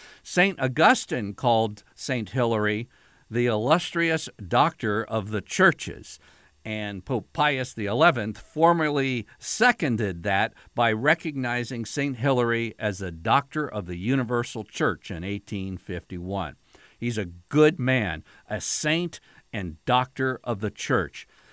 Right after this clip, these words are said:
Listen to what he says, and I quote, "The fear of the Lord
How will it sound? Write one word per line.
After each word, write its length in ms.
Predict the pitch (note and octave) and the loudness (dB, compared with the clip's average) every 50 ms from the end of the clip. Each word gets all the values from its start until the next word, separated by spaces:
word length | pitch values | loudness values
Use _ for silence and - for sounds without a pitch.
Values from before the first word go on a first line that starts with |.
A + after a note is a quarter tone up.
| _ _ _ - | _ _ _ -10
Listen 640 | F#2+ G#2+ B2 F#3+ D#4 - - - A#3 G#3+ G#3+ G#3+ | -6 0 4 4 4 4 2 -2 -2 -2 -2 -2
to 120 | - D3+ | -2 -2
what 280 | B2 A2 G#2+ A#2 B2 A#2+ | -2 0 2 2 2 2
he 420 | - - - - D3+ C#3+ C#3 C#3 | 0 -10 -10 -6 -2 -2 -2 -2
says, 600 | C#3 - - - C3 G#2+ F2 D2 C2+ - - - _ _ _ - | -4 -8 -8 -4 -2 -2 -2 -4 -6 -12 -16 -16 _ _ _ -8
and 120 | A2+ G2 | -6 -4
I 140 | G2 F#2+ G2+ | -4 -4 -6
quote, 460 | - - - C#3+ A#2+ F#2 - - - _ _ _ _ _ _ _ _ _ _ - _ _ _ _ _ _ _ _ _ _ - | -6 -2 2 2 2 2 0 -6 -18 _ _ _ _ _ _ _ _ _ _ -20 _ _ _ _ _ _ _ _ _ _ -2
"The 100 | B2+ A#2+ | -2 -2
fear 540 | - - - - G#3+ A#3 C#4 D4+ E4 D4+ | -2 -4 -10 -4 0 2 2 4 4 2
of 220 | - - E3+ D#3 C3 | 2 2 0 2 4
the 100 | C#3+ C3 | 4 2
Lord 580 | B2+ B2 C#3 E3+ E3+ D3 A#2+ G#2+ G#2 G#2 G2+ | 4 4 4 4 6 6 6 6 4 0 -2